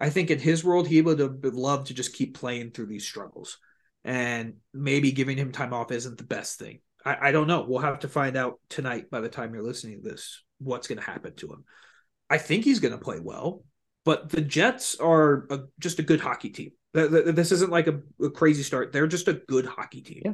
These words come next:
Speaker 2: they're a good, genuinely good hockey team that is going to make the playoffs and is, is going to finish top three in the division.
Speaker 1: Yes.
Speaker 2: And unless the Avs and or the Stars really go on some streaks and s-, pull away from them,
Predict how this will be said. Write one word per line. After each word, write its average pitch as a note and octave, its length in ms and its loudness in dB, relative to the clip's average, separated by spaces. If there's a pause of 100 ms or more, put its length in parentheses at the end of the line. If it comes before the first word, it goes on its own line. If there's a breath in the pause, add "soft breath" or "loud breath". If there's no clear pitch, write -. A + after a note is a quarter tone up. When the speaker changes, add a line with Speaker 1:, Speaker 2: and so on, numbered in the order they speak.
(140)
Speaker 2:
they're A2 180 4
a G2 60 0
good, G#2+ 520 2 (240)
genuinely A#2 600 4
good G2 400 2
hockey F2 360 0
team E2 400 -4 (320 soft breath)
that F2 100 2
is D#2 140 -2 (160)
going F#2 360 2
to F#2 60 0
make E2 180 -2
the D#2+ 80 -8
playoffs D2+ 440 -4
and G2+ 100 0
is, F#2+ 180 -2
is A#2 140 -2
going C#3+ 220 2
to B2 60 0
finish B2 220 -4
top A#2+ 260 -6
three A#2 220 -4 (200)
in G2+ 120 -4
the F#2 80 0
division. F#2 300 0
Speaker 1:
Yes. - 80 -10 (420)
Speaker 2:
And F2 360 -2
unless F2+ 340 0
the A#2+ 180 0
Avs A2 400 0
and G2+ 220 0
or G2+ 180 2
the G2 80 0
Stars F#2 540 -2
really F#2+ 200 0
go F2+ 180 -2
on F#2 160 -2
some F2+ 180 -8
streaks F2+ 500 -8
and F2 100 -8
s-, - 200 -14
pull G#2 180 2
away F#2+ 220 2
from G#2 180 -2
them, E2 220 -4